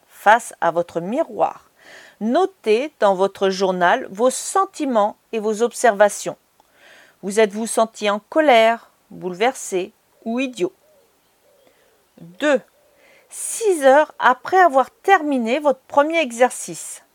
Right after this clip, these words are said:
étri-, écrivez à nouveau vos sentiments et toute nouvelle observation. Vous avez continué toute la journée à pratiquer vos affirmations mentales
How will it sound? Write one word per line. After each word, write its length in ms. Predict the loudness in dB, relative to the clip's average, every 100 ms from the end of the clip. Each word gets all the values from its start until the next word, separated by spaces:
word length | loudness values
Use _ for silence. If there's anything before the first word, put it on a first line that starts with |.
| _ _ _ -20 -20 _ _
étri-, 400 | 0 0 -2 -20 -8 -2
écrivez 640 | -2 -2 -8 -4 -4 -4 _ 0
à 120 | 2
nouveau 380 | 0 -2 -2 -2
vos 180 | -2
sentiments 720 | -6 -4 -6 -4 -6 -4 -6 -10 -10
et 140 | -10 -2
toute 280 | 2 2 2
nouvelle 520 | -6 -4 0 2 2 -4 _
observation. 800 | -8 -2 -2 2 0 0 -8 -14 _ _ _ _ _ _ _ _ -20 _ _
Vous 260 | -10 -2 2
avez 220 | 2 0
continué 560 | -4 -6 -6 -2 -2 -2
toute 240 | -10 0
la 120 | 2
journée 460 | 2 -2 -4 -6 -4
à 120 | -4 -4
pratiquer 800 | 0 0 0 -8 -8 -6 -6 -8 _
vos 300 | -8 -4 2
affirmations 600 | 2 2 0 0 0 -4
mentales 680 | 0 0 0 2 4 2